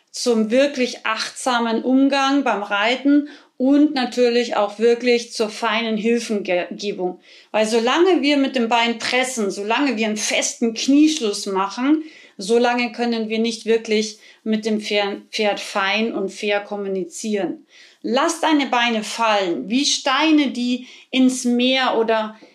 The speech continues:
in den See plumpsen. Lass deine Beine fallen.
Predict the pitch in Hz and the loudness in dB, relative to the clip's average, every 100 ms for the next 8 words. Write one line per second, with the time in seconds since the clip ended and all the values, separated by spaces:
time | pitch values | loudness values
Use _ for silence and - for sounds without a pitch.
0 | _ 240 240 226 220 208 233 240 - 233 | _ 0 2 2 0 0 -2 -2 2 4
1 | 226 214 - 180 - - 240 302 311 294 | 4 2 0 -2 -4 -4 0 0 0 0
2 | 269 220 233 226 214 214 - 226 175 165 | 0 0 0 0 -2 -4 -2 0 2 -2
3 | - | -6